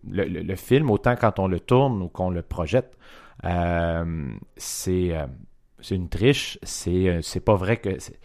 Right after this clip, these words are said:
c'est, c'est pas de l'ani-, ben, c'est, c'est une suite d'images fixes. Donc, euh, on, on a l'impression que ça bouge et c'est tout à fait normal, mais si on ralentit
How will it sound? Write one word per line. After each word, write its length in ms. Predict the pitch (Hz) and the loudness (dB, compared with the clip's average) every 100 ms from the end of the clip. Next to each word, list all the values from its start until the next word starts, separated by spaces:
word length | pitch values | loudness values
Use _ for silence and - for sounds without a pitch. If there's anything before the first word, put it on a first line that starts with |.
| - | -20
c'est, 160 | - - | -18 -16
c'est 160 | - 95 | -8 -2
pas 120 | 107 | 0
de 80 | 98 | 0
l'ani-, 220 | 92 95 | -2 -4
ben, 260 | 87 98 73 | -6 -6 -6
c'est, 220 | - - | -10 -20
c'est 220 | - - 104 | -20 -6 -4
une 200 | 101 95 | -2 -4
suite 300 | - 127 98 | 2 4 4
d'images 460 | 98 101 95 - | 0 2 2 0
fixes. 340 | - 131 - - - - - | 0 0 -2 -14 -18 -20 2
Donc, 220 | 107 - | 2 4
euh, 80 | 131 | 2
on, 360 | 98 92 85 - 92 - | 4 2 0 -4 -12 -10
on 120 | 85 | -2
a 40 | 92 | 2
l'impression 460 | 98 - 95 135 | 2 2 2 2
que 60 | 127 | 2
ça 120 | 98 | 0
bouge 400 | 90 165 220 117 | 2 4 2 -2
et 40 | |
c'est 160 | 92 101 | -2 -4
tout 100 | - | -2
à 60 | 104 | -2
fait 120 | - | 2
normal, 480 | 110 95 98 123 175 - - - | 2 4 4 4 2 -2 -12 -8
mais 100 | 104 | -2
si 200 | 101 - | -2 4
on 100 | 131 | 6
ralentit 920 | 117 120 131 123 117 - - 147 156 | 8 8 8 6 4 0 -6 -4 -4